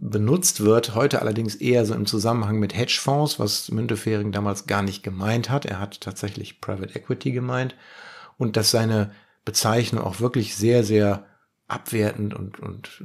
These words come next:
nicht fair war, zeigt das Ergebnis von Grohe. Den Grohe von diesem englischen Investor übernommen wurde, ging es der Firma plötzlich besser. Und auch die Mitarbeiter haben gesagt, „Mensch, hätten die uns nicht übernommen,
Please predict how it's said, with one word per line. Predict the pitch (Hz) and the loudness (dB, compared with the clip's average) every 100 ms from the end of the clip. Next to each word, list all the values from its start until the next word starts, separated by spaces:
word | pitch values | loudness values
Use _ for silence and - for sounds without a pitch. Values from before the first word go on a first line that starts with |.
| - | -10
nicht | 107 104 - | -6 -4 -4
fair | - 117 120 110 | -2 2 2 4
war, | 104 101 | 4 2
zeigt | - 104 101 98 | 0 0 -2 -4
das | - | -6
Ergebnis | - 98 104 127 139 - | -6 -4 -2 0 -2 -2
von | 113 104 | -4 -2
Grohe. | 98 110 110 104 - - - 110 | 2 6 6 4 -2 -20 -12 -6
Den | 101 | -4
Grohe | 92 107 110 101 | 0 4 6 4
von | 98 95 | 0 -6
diesem | 98 95 92 - - _ | -4 -6 -6 -10 -20 _
englischen | - 107 101 - 104 | -6 -2 0 -2 -4
Investor | 98 101 95 - - | -4 -4 -4 -4 -4
übernommen | 92 92 113 127 107 | -4 -4 -2 0 2
wurde, | 104 101 101 95 - _ | 4 4 2 -2 -14 _
ging | 101 | -4
es | 104 - | -4 -4
der | 92 | -6
Firma | - 101 92 | -4 -6 -6
plötzlich | 107 - - - | -10 -10 -12 -4
besser. | 113 - 120 113 - - - | -2 2 0 -2 -12 -20 -12
Und | 104 | -12
auch | - | -8
die | 104 | -6
Mitarbeiter | 98 127 139 95 90 90 | -2 2 4 2 0 -2
haben | 87 98 | -4 -4
gesagt, | 87 87 82 | -4 -6 -6
„Mensch, | 107 - | -6 -4
hätten | 107 - 104 | -6 -4 -4
die | 104 | -4
uns | 113 - | -4 -4
nicht | 107 | -6
übernommen, | - 98 95 107 117 | -4 -4 -2 0 -2